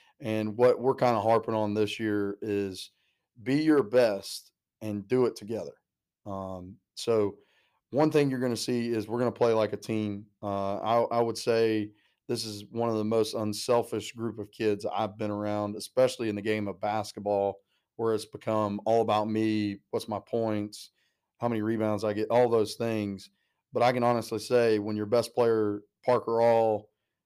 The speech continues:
doesn't care what he scores as long as we have one more point than the other team, I think that is huge when you're talking about basketball.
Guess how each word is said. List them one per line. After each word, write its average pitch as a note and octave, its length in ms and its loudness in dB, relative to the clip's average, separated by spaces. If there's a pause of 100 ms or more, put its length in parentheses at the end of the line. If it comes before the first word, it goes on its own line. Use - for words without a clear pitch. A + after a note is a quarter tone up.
(360)
doesn't B2 320 2
care A#2+ 240 2
what A#2 180 4
he A2+ 60 -2
scores A2+ 720 2
as G#2 160 -6
long A#2 220 0
as G#2 100 -8
we A2+ 120 -2
have A2 200 2
one A2 180 -2
more G#2+ 200 0
point A2 340 -4
than G2+ 100 -6
the G2+ 100 -2
other G2+ 160 0
team, G#2+ 420 -4 (440)
I G#2+ 80 -6
think A2 340 -6 (300)
that A2 340 0
is G2 140 -6
huge G2+ 600 -10 (140)
when G#2 140 -4
you're G2+ 80 -6
talking G#2+ 320 0
about G#2 400 -2
basketball. F#2+ 640 -6